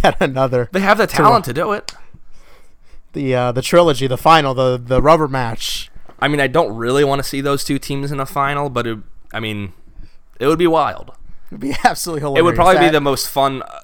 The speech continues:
Speaker 2: one to watch so far,
Speaker 1: For
Speaker 2: in
Speaker 1: sure,
Speaker 2: my
Speaker 1: 'cause both
Speaker 2: opinion.
Speaker 1: teams would now definitely have an, uh, an attacking style. Uh, <laughs> all right, so Portland, with the aforementioned Cascadia neighbors.
Speaker 2: I do wanna throw out there that we did,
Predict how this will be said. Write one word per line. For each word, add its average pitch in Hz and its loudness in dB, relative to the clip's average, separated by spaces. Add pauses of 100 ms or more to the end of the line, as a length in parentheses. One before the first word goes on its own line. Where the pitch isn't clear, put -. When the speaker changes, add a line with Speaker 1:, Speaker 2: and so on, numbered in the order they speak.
(120)
Speaker 2:
one 113 -4
to 104 -8
watch 82 -8
so 90 -10
far, - -14 (360)
Speaker 1:
For - -8
Speaker 2:
in - -4
Speaker 1:
sure, - -2
Speaker 2:
my - -2
Speaker 1:
'cause 139 -2
both 160 0
Speaker 2:
opinion. 135 -6
Speaker 1:
teams 120 -10
would 131 -8
now 127 -2
definitely 120 -6
have 117 -8
an, 117 -8
uh, 110 -10 (320)
an 135 -6
attacking 120 -6
style. 113 -8 (600)
Uh, - 0 (200)
<laughs> - -20
all 185 6
right, 160 8 (100)
so 160 4 (140)
Portland, 208 4 (200)
with 147 -12
the 151 0
aforementioned 156 -2
Cascadia 143 -4
neighbors. 127 -6 (160)
Speaker 2:
I 113 -4
do 143 0
wanna 151 2
throw 123 4
out 117 4
there 107 0
that 104 0
we 101 -4
did, 131 0